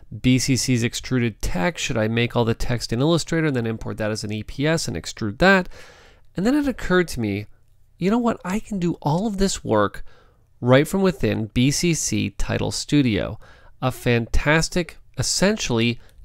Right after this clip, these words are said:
application that you have access to either inside or outside of Media Composer to do this exact type of work. And I'm gonna show you how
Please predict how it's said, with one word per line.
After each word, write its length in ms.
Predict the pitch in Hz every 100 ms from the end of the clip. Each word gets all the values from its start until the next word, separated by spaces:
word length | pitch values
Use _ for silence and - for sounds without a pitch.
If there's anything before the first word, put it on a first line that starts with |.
| -
application 800 | 147 175 170 151 - 208 214 143 117
that 140 | -
you 60 | 135
have 140 | 127
access 460 | 160 180 190 139 -
to 160 | 135
either 300 | 117 117 117 -
inside 540 | 185 226 226 113 113
or 240 | - 120 - -
outside 420 | 185 254 - 165
of 100 | 117
Media 220 | 120 117
Composer 520 | 113 113 123 117 127 123 - - - - -
to 100 | 127
do 180 | 170
this 380 | 147 127 208 -
exact 680 | 170 151 123 117 147 196 -
type 320 | - 180 175 156
of 120 | 135
work. 440 | 143 175 143 -
And 100 | 120
I'm 80 | 160
gonna 160 | 214 202
show 380 | - - 220
you 320 | 226 139 110 - - - -
how 440 | - - 131 170